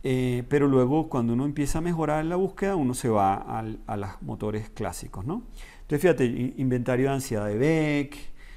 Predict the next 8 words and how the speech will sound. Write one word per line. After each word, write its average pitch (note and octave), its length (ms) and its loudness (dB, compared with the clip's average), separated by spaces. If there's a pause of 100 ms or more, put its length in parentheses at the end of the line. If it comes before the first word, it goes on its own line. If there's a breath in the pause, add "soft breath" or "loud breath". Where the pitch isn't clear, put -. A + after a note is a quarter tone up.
(300 loud breath)
escala A#2 360 0
de A2+ 60 0
ansiedad G#2+ 280 -2
de G2+ 80 -4
Hamilton. B2+ 1040 0 (680 soft breath)
¿Mm? F#3+ 200 -6 (1800)
¿Ok? - 100 -14 (500 loud breath)
Eh, C#3 280 -4